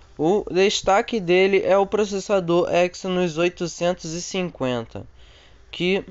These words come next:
tem uma tela de noventa hertz e prote-, proteção Gorilla Glass três, além da câmera frontal com H D R e reconhecimento facial. Assim como o A doze, ele tem uma bateria de cinco mil miliamperes,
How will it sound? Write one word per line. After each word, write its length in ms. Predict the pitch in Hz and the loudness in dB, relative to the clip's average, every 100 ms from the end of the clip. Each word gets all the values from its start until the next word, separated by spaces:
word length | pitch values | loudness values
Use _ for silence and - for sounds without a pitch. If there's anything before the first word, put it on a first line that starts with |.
| - - - | -20 -20 -8
tem 120 | 180 | -2
uma 220 | 180 175 | 2 2
tela 340 | 170 165 165 165 | 0 0 2 2
de 120 | 151 | 0
noventa 500 | 156 147 147 175 190 | -2 -2 -2 -2 -2
hertz 500 | 160 135 139 - - | 0 0 -2 -4 -12
e 60 | 170 | -8
prote-, 420 | - 165 - 165 - - | -6 -8 -8 -10 -10 -10
proteção 720 | - 127 - 175 160 160 160 | -2 -2 0 -2 -2 -4 -2
Gorilla 440 | 160 160 156 175 185 | 0 0 0 0 0
Glass 420 | 147 147 170 - | 0 0 -2 -6
três, 420 | - 127 117 - - - - | -8 -6 -6 -10 -18 -20 -12
além 320 | - 151 156 175 | -4 -2 0 0
da 140 | 180 | -2
câmera 420 | - 160 160 156 | 0 -2 0 -2
frontal 540 | 156 156 156 - 143 143 | -2 -4 -4 0 -2 -2
com 180 | 151 | -4
H 280 | 143 135 147 | -4 0 0
D 120 | 156 | 0
R 320 | 170 147 147 156 | -2 0 -2 -2
e 80 | |
reconhecimento 880 | 147 151 - 156 147 - 147 139 - | -2 -4 -2 -4 -4 -6 -4 -4 -6
facial. 680 | - 143 143 - 147 110 107 - - - - - - | -2 -2 -2 -4 -2 -2 -4 -12 -20 -20 -20 -10 0
Assim 420 | 165 185 196 190 | 0 0 -4 -2
como 300 | - 185 180 | -2 0 2
o 60 | |
A 120 | 180 185 | 4 2
doze, 360 | 156 170 160 | 2 2 2
ele 140 | 165 156 | -2 -2
tem 140 | 175 | -2
uma 120 | 165 | -2
bateria 460 | 151 156 - 143 143 | 0 0 0 -2 -4
de 100 | 131 | -6
cinco 300 | - 165 170 | -8 -8 -6
mil 160 | 160 | -6
miliamperes, 800 | 151 151 143 131 123 120 127 131 | -4 -4 -4 -4 -4 -4 -4 -6